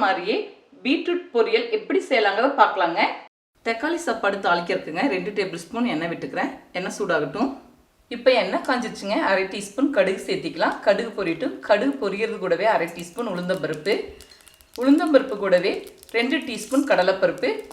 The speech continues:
இப்ப கடுகு, உளுந்தம்பருப்பு, கடலைப்பருப்பு நல்லா வறுபட்டுருச்சுங்க. ஒரு பெரிய சைஸ்ல பெரிய வெங்காயம் நீல வாக்குல நறுக்கி வச்சிருக்கேங்க. இந்த வெங்காயத்தை சேர்த்து வதக்கிக்கலாம். இது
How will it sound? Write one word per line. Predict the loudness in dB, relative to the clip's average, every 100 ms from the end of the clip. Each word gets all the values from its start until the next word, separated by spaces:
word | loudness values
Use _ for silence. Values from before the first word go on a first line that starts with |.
| -20
இப்ப | -18 0
கடுகு, | 4 4 2
உளுந்தம்பருப்பு, | -2 -2 -2 -2 -2 0
கடலைப்பருப்பு | 2 0 -2 -6 -4 -2
நல்லா | 0 2
வறுபட்டுருச்சுங்க. | 0 -4 -10 -10 -6 -4 -4 -8 -12 -6
ஒரு | -2
பெரிய | 0 0 0 -2
சைஸ்ல | -6 -4 -4 -2
பெரிய | -4 -2
வெங்காயம் | -2 0 -2 -2
நீல | -4 -2
வாக்குல | -2 0 0
நறுக்கி | 0 -2 -6
வச்சிருக்கேங்க. | -6 -6 -6 -4 -4 -2
இந்த | -2
வெங்காயத்தை | 2 0 -2 -6
சேர்த்து | -8 -4 0
வதக்கிக்கலாம். | 0 -2 -4 -4 -4 -10 -20 -20 -20 -20 -20 -20 -20 -20 -20 -20 -20 -20 -20 -20 -20 -14
இது | -8